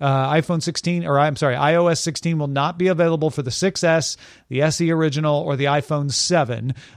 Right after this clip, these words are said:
Those will now be stuck on I O S fifteen. Uh, betas for this, and by the way, for, for Ventura and the iPad O S that we're gonna talk about,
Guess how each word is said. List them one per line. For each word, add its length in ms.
Those 240
will 80
now 220
be 100
stuck 320
on 100
I 260
O 120
S 360
fifteen. 760
Uh, 320
betas 720
for 160
this, 360
and 200
by 100
the 80
way, 120
for, 340
for 180
Ventura 520
and 380
the 200
iPad 380
O 120
S 140
that 80
we're 60
gonna 120
talk 200
about, 260